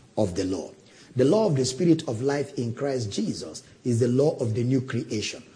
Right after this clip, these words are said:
What you have in Christ by virtue of believing the gospel and what the death, burial, and resurrection of Christ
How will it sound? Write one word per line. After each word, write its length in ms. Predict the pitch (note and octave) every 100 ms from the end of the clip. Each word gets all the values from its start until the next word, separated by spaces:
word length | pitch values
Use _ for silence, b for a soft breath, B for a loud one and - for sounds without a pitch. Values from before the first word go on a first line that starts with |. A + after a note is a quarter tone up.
| b
What 200 | - C#3
you 60 | C3+
have 240 | A2 B2
in 140 | A2+ G2+
Christ 440 | - C#3 C3+ C#3 - B
by 180 | G#2 A2
virtue 440 | F#2+ C3+ D3+ D3+ -
of 160 | A#2 G2
believing 420 | G2+ C#3 C#3+ C#3+
the 100 | A#2+
gospel 520 | A2+ G#3 - - D3+ - b b -
and 200 | A#2+ B2
what 200 | E3 C3
the 80 | A2+
death, 380 | G2+ D#3 -
burial, 280 | B2+ D3+ D3+
and 140 | C3+ A2+
resurrection 420 | A2 C3 C3 C#3
of 160 | A2+
Christ 360 | - F3+ -